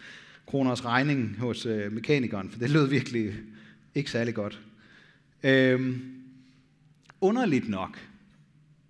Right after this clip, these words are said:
så holdt den til det. Der kom nogle, øh, der kom nogle skrammer her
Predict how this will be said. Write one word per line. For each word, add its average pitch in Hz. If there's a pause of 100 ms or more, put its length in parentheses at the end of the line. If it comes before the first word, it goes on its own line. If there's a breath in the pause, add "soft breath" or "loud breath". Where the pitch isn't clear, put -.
(120)
så -
holdt 214
den 123
til 131
det. - (1600 soft breath)
Der 143
kom 226
nogle, 165
øh, 131 (440)
der 160
kom 233
nogle 180
skrammer 185
her 143